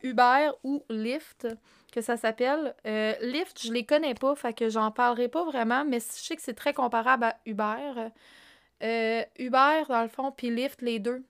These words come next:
Quand vous allez prendre, euh, vos, euh, vos valises, puis que vous sortez de l'aéroport, faut traverser le pont pour se rendre de l'autre côté, puis ensuite, vous allez descendre.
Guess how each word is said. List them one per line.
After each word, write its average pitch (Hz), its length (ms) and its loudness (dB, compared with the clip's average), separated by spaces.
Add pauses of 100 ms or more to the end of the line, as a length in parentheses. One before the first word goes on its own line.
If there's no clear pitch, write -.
(140)
Quand 285 180 0
vous 277 80 -2
allez 226 200 2
prendre, 277 440 -2 (100)
euh, 208 420 -2
vos, 214 420 -2
euh, 202 400 -4
vos 208 240 -4
valises, 226 640 -2 (200)
puis 226 120 -8
que 202 60 -10
vous 208 60 -12
sortez 233 300 -8
de 269 40 -8
l'aéroport, 233 680 -2 (140)
faut 240 200 -8
traverser 269 480 -2
le 262 140 -2 (140)
pont 247 220 -2 (1300)
pour 285 200 2
se - 140 0
rendre 269 600 4 (180)
de 214 220 2
l'autre 311 240 6
côté, 277 520 -4
puis 254 120 0
ensuite, 240 280 2
vous 254 100 -4
allez 226 240 0 (300)
descendre. 330 640 -2